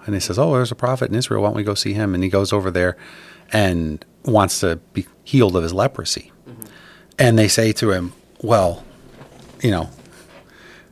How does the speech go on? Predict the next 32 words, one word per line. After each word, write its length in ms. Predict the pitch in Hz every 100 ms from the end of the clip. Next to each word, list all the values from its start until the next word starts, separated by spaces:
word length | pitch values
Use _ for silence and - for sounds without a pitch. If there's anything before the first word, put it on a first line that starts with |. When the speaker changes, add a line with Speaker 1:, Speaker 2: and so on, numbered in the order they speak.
| _ _ -
Speaker 1:
what 160 | 123 123
do," 60 | 107
he 180 | 101
says, 140 | 98 101
"Well, 140 | 107
what," 200 | 101 92
I'm 220 | 87 82 87
really 160 | 80
paraphrasing 560 | 78 78 73 76 - 82
here, 160 | 85
right? 200 | 80 80 - - - _ -
"What 120 | 131
do 60 |
I 60 | 98
have 100 | 98
to 100 | 87
do?" 160 | 131 98
It's 160 | 92
like, 140 | 104 - -
"Uh, 240 | 120 107 -
go 140 | 131
down 220 | 139 151
to 40 | 143
the 80 | 113
Jordan 280 | 104 120
River 160 | 101 95
and 100 | 92
dip 140 | 95
yourself 340 | 104 - 90 -
in 100 | 87
it 140 | 104 _ _ - 131 - - -
and 340 | 98 90 92